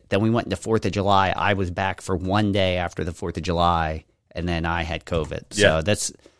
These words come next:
Speaker 1: I've only been back in the office
Speaker 2: Hard to
Speaker 1: for two
Speaker 2: schedule
Speaker 1: days.
Speaker 2: meetings when,
Speaker 1: Yeah.
Speaker 2: <laughs> when
Speaker 1: And
Speaker 2: I'm, oh,
Speaker 1: yeah.
Speaker 2: and I'm the one who's out the most.
Speaker 1: Yeah. And,
Speaker 2: Um,
Speaker 1: and then I'm, I'm getting married. Like, I'm in the
Speaker 2: Yeah.
Speaker 1: office three days this week, and then I'm getting married, and I,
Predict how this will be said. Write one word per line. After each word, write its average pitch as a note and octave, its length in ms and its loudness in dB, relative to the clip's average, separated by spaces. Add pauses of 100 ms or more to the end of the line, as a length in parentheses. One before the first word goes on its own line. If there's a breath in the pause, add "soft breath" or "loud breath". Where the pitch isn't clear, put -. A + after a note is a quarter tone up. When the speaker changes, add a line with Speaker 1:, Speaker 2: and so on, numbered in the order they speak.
(200 soft breath)
Speaker 1:
I've A2 160 6
only A#2 160 6
been G2+ 180 2
back F#2+ 220 4
in F2 40 0
the E2+ 100 0
office F#2+ 180 6
Speaker 2:
Hard F#3 100 8
to F#3 100 6
Speaker 1:
for - 40 0
two - 40 2
Speaker 2:
schedule B2+ 300 6
Speaker 1:
days. A#2 80 4
Speaker 2:
meetings G#2+ 420 2
when, G2+ 140 0
Speaker 1:
Yeah. G#2+ 200 6
Speaker 2:
<laughs> A2 200 -6
when C#3 220 6
Speaker 1:
And D3 80 6
Speaker 2:
I'm, C#3 360 4
oh, B2 140 8
Speaker 1:
yeah. D#3 160 10
Speaker 2:
and B2+ 80 10
I'm D3 160 8
the C3+ 60 8
one B2+ 160 6
who's A#2+ 160 2
out A#2 140 2
the A2+ 60 -4
most. A#2 300 0
Speaker 1:
Yeah. C#3 300 6
And, G2+ 260 6
Speaker 2:
Um, G#2 80 2
Speaker 1:
and D3+ 140 6
then D#3 160 8
I'm, D3 400 6
I'm A#2+ 320 6
getting A2+ 260 6
married. A#2+ 300 2
Like, A2 180 4
I'm A#2 160 6
in A#2 60 6
the A2 80 8
Speaker 2:
Yeah. G#2+ 60 8
Speaker 1:
office A#2 340 6
three G#2+ 180 2
days G#2 180 6
this G#2+ 160 -2
week, F#2+ 220 2
and G2 100 -2
then F#2 120 0
I'm F2+ 160 0
getting F#2 240 0
married, F2 400 -2
and D#2+ 180 -2
I, D#2+ 100 -2